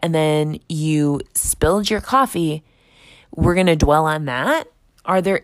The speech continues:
is there anything else in that situation that you can think about other than the one tiny piece of negativity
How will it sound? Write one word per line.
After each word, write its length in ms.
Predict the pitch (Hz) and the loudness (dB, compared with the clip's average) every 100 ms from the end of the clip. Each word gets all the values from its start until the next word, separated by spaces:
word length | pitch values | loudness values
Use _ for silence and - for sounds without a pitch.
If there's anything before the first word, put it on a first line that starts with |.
| - | -2
is 140 | 190 | 0
there 180 | 170 - - | 0 -2 -4
anything 500 | 214 294 330 311 302 | -2 0 0 0 0
else 220 | 302 254 | 0 0
in 80 | 220 | -2
that 220 | 208 - | -2 -4
situation 540 | 202 202 202 202 196 | -8 -6 -4 -4 -4
that 120 | 185 - | -4 -4
you 140 | 185 | -4
can 180 | 185 170 | -4 -4
think 180 | 202 180 | -4 -4
about 280 | 160 151 - | -4 -4 -6
other 220 | 165 175 | -6 -6
than 180 | 165 170 | -6 -6
the 120 | 170 | -6
one 380 | 160 156 180 190 | -4 -4 -4 -4
tiny 480 | - - 196 208 202 | -8 -6 -2 0 -2
piece 280 | - 175 | -6 -6
of 100 | 170 | -4
negativity 720 | 160 147 147 - 226 175 143 | -4 -6 -8 -6 -4 -4 -6